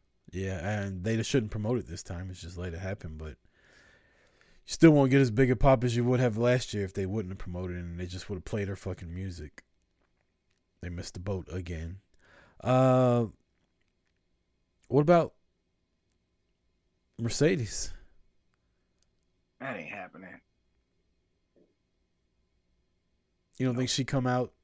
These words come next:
Speaker 1: not signing a contract with W W E, but just fucking, uh,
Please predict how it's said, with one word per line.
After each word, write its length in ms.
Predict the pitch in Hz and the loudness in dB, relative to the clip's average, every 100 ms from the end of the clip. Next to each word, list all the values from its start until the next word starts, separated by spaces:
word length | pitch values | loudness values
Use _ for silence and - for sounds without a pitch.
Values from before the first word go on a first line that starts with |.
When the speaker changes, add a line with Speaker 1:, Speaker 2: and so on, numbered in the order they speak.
| _ _ _ _ _ | _ _ _ _ _
Speaker 1:
not 260 | 110 135 120 | -2 0 2
signing 300 | 147 131 113 | 2 2 0
a 40 | |
contract 500 | - 147 147 123 101 | 0 0 2 0 -2
with 120 | 90 | -4
W 240 | 87 98 92 | -6 -6 -6
W 280 | 95 80 - | -6 -8 -8
E, 100 | 92 | -10
but 200 | 82 90 | -8 -10
just 260 | 92 101 - | -8 -10 -6
fucking, 600 | 104 98 95 87 85 90 _ _ _ _ _ _ _ _ _ _ _ _ _ _ _ _ _ _ _ _ _ | -6 -6 -8 -10 -12 -16 _ _ _ _ _ _ _ _ _ _ _ _ _ _ _ _ _ _ _ _ _
uh, 420 | 90 87 76 67 | -10 -8 -8 -12